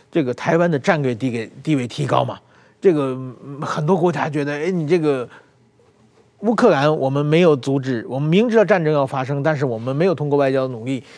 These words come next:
呃，把战争阻止到，那么我们一定在台湾不能重蹈覆辙嘛。所以他们用各种方式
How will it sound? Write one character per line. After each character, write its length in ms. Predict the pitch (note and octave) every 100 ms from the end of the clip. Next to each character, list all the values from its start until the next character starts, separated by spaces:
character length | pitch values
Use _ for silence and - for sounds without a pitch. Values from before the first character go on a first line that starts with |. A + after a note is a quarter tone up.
| -
呃， 100 | - C#3+
把 120 | C3
战 220 | D3 D3
争 180 | C#3+ C#3
阻 140 | C3+
止 160 | B2+ A#2
到， 220 | A2+ F#2
那 80 | D3+
么 140 | D#3 B2
我 20 |
们 120 | C3+
一 40 |
定 180 | E3+ G#3+
在 80 | D#3
台 240 | - D#3
湾 220 | F3 G3+ G3+ - _ -
不 100 | G3
能 140 | D3
重 180 | - E3
蹈 160 | - -
覆 160 | C#3+
辙 180 | A#2 A2
嘛。 140 | A2+ - - -
所 160 | - G3
以 80 |
他 140 | E3 F3+
们 100 | E3
用 120 | D#3
各 260 | A3 C4+ G3+
种 240 | C3 A2+
方 280 | - D3 D3
式 220 | -